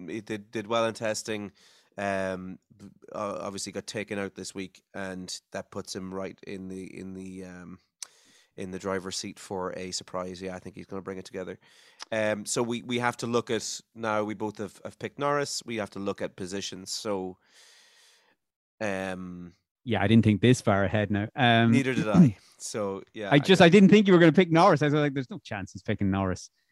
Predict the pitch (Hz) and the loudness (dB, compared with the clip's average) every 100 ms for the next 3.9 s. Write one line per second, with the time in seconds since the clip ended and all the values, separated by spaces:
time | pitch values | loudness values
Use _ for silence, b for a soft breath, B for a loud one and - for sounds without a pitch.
0 | _ 113 104 117 110 98 101 185 165 - | _ -12 -2 2 6 6 4 2 -2 -12
1 | _ _ 131 - 180 143 127 127 120 113 | _ _ -6 -2 -2 -2 2 2 2 0
2 | 104 117 104 - _ _ _ _ _ 113 | -2 -2 -2 -6 _ _ _ _ _ -8
3 | 120 107 117 110 104 98 - - | -6 -6 -2 -2 -2 -4 -8 -14